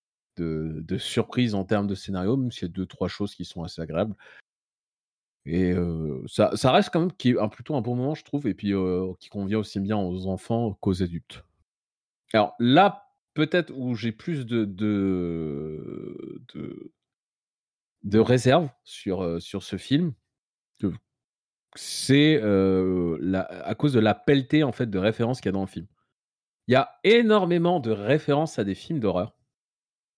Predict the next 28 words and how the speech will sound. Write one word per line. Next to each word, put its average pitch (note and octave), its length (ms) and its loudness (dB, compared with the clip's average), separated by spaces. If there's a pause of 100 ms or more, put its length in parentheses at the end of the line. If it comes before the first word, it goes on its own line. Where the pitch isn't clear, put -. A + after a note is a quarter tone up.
(360)
de, G2 280 -2
ou G#2+ 380 0
même B2 200 4
des G2 140 2
films G#2+ 480 -2 (200)
de G2+ 200 -2
monstres C3 460 2
tout A2+ 160 -8
court. D3+ 400 0
Par G2+ 120 -2
exemple, G#2+ 360 -4 (300)
il - 60 -14
y - 20 -8
a F#2 40 -8
des G2+ 80 4
références G#2+ 440 0
à G2 60 0
Frankenstein, G#2+ 460 -4
parce G#2 140 -10
que G2+ 100 -10
je F#2 120 -10
vous F#2 120 -10
ai F#2+ 40 -6
pas F#2+ 140 -4
dit A2 160 -6
que G2+ 100 -2
le F2+ 80 0
gosse G#2 460 0